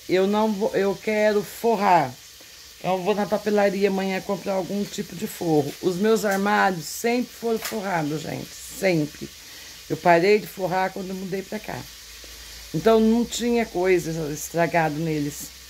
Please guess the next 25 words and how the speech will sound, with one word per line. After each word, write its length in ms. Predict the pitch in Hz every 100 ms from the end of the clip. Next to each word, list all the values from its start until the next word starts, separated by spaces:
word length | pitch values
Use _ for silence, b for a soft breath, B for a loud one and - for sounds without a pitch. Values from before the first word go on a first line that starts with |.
| - -
sabe? 380 | 190 185 147 - - B B B B B -
E 40 |
nem 180 | 196 202
marca 420 | 202 196 190 180
de 80 | 165
gordura, 500 | 170 170 160 180 175
nada. 320 | 175 170 160
Porque 220 | - -
eu 80 | 175
sempre 400 | - 202 202 -
coloco 840 | - 196 185 175 175 - 165 156 -
óleo, 280 | 160 175 160
essas 260 | - 156
coisas, 500 | - 214 202 175 135 - - - - -
em 120 | 190
cima 520 | - - 240 247 247
de 80 | 202
alguma 320 | 220 220 247
coisa, 320 | 220 180 165
se 340 | 151 - - 196
eu 140 | 185
for 260 | - 202 190
pôr 220 | 196 190
no 100 | 190
ar-, 160 | 185